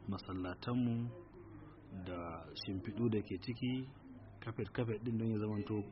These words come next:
duk inda ka shiga masallaci wuri ne na ibada wanda an je a same shi a tsaftace. To mun yi wannan kwamiti mai kulawa da wannan. Sannan wannan kwamiti kuma har yanzu mun sake ƙara musu aiki ta yadda akwai Tolerant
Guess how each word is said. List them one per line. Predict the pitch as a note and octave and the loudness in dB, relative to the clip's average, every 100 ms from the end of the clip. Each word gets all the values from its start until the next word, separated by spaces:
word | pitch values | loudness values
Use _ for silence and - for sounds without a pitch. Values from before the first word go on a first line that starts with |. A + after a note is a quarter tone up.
| - | -4
duk | B2+ | 2
inda | B2+ G#2+ | 4 4
ka | - | 0
shiga | G#2 G2 G#2 G#2+ A2 - - - - - | -2 0 2 0 -2 -8 -12 -14 -12 -4
masallaci | G#2 A#2+ A2 A2 G#2 A#2 | 0 4 4 4 4 6
wuri | A2+ A2+ | 6 8
ne | A2+ | 6
na | G#2 | 4
ibada | G2+ G2+ A#2+ A#2+ A#2 - - - - - - | 0 0 2 2 -2 -6 -14 -16 -16 -16 -10
wanda | G#2+ A2 G#2+ | 0 0 2
an | A2 A2 | 2 4
je | A2+ | 4
a | G2 | 2
same | G2 F#2+ G#2+ | -2 0 2
shi | A2 G#2 G#2+ - | 2 2 0 -4
a | |
tsaftace. | G2+ G2 - - A2 - - - - - - - | -4 -4 -2 0 -2 -2 -14 -16 -16 -16 -14 -8
To | F#2+ | 0
mun | A2+ | 6
yi | A#2+ | 8
wannan | A#2+ G#2+ | 8 6
kwamiti | - A2+ G#2 G#2+ | 4 2 2 2
mai | G2 | 0
kulawa | - G#2+ G2+ | 2 2 2
da | F#2+ | 2
wannan. | G2+ A#2+ A#2 A#2 - - - - | 4 6 4 0 -8 -14 -14 -14
Sannan | - G2 G#2+ A#2+ A#2+ | -4 2 6 8 8
wannan | A2+ A#2+ C#3+ | 10 8 8
kwamiti | C3+ A2+ A2 A#2 | 8 6 4 4
kuma | A#2 A2 | 4 6
har | B2 | 8
yanzu | B2 A2+ | 8 8
mun | A2+ A2+ | 6 4
sake | - A#2+ A#2+ A#2 A2 | 4 4 2 0 -2
ƙara | A2+ A#2+ A2+ | 2 4 4
musu | G#2 G#2+ - | 2 0 -2
aiki | G2+ A2 - F#2 - - | 2 2 0 -6 -8 -10
ta | - | 4
yadda | A#2 A#2 G#2 F#2+ | 6 6 4 -2
akwai | F2 - A2+ A2+ A2+ A2+ A2+ - - - | -4 4 6 8 8 6 4 0 -12 0
Tolerant | D3+ C3+ B2 G2+ | 4 6 6 4